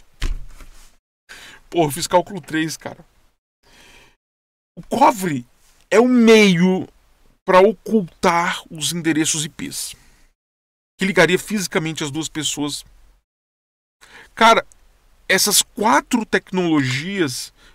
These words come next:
que eu vou descrever com muito mais detalhes agora, tá ok? Vão garantir esse anonimato. Mas eu ainda preferia utilizar dentro disso ainda a rede Tor,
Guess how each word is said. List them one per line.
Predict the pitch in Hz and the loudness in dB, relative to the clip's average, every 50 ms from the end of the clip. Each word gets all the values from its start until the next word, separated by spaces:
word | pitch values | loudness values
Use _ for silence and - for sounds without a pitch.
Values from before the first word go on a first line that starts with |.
| _ - | _ -4
que | 160 | -4
eu | 156 | -4
vou | 139 139 170 | -2 -2 -2
descrever | 151 160 165 - - - 151 143 139 165 - | -2 -2 -2 -4 -4 -6 -6 -6 -6 -6 -8
com | - - 151 | -8 -10 -8
muito | 151 180 220 226 - 180 | -6 -6 -6 -6 -8 -6
mais | 160 156 160 160 | -4 -4 -4 -2
detalhes | 139 139 147 139 - - 143 156 165 151 135 123 | -2 -4 -6 -4 -2 2 2 2 2 2 0 -2
agora, | 127 110 - 135 143 170 180 160 135 117 - _ _ _ _ _ _ - - - - - - | -4 -2 2 4 6 6 6 6 2 -2 -8 _ _ _ _ _ _ -20 -20 -20 -20 -20 -18
tá | - 117 | -16 -16
ok? | 123 - - 165 196 - - - - - - - - - - | -12 -8 -8 -8 -8 -10 -14 -20 -20 -20 -20 -20 -20 -20 -12
Vão | - 147 190 214 | -6 -4 -4 -2
garantir | 175 202 220 262 277 277 247 190 - - - - - 220 254 330 | 0 2 2 2 2 2 0 -2 -4 -2 -2 0 0 0 0 0
esse | 277 - - 254 | 0 -2 -2 -6
anonimato. | 247 247 262 277 277 208 139 120 98 87 - _ - - _ _ _ _ _ _ _ _ _ _ _ _ _ _ _ _ _ _ _ _ _ - - - - - _ - | -6 -8 -10 -8 -6 -4 -4 -4 -6 -8 -12 _ -20 -20 _ _ _ _ _ _ _ _ _ _ _ _ _ _ _ _ _ _ _ _ _ -20 -20 -20 -20 -20 _ -6
Mas | 196 214 214 214 185 175 - | -2 -2 0 -2 -2 -4 -4
eu | - 220 247 269 269 | -2 0 0 0 2
ainda | 247 226 233 | 2 2 2
preferia | - - 226 180 - - 151 147 151 180 185 175 147 120 - _ _ _ _ _ _ - - _ _ | 2 0 -4 -4 -4 -6 -6 -6 -6 -4 -2 -2 -4 -4 -6 _ _ _ _ _ _ -20 -20 _ _
utilizar | - 147 - - - 180 156 147 160 151 | -10 -8 -8 -8 -8 -6 -4 -2 -2 -2
dentro | 139 160 165 160 131 139 139 | -2 -4 -6 -8 -8 -10 -10
disso | 127 123 127 170 226 254 240 - - - 247 247 - - | -8 -6 -2 0 2 2 2 2 2 0 -2 -4 -4 -4
ainda | 170 170 156 143 147 165 151 180 - | -2 -2 -2 -2 -4 -4 -4 -4 -2
a | - 156 | -2 -2
rede | 139 139 151 151 156 208 | -4 -4 -6 -6 -8 -12
Tor, | - - - 110 131 - - - - | -10 -6 -4 -2 -2 -2 -4 -6 -14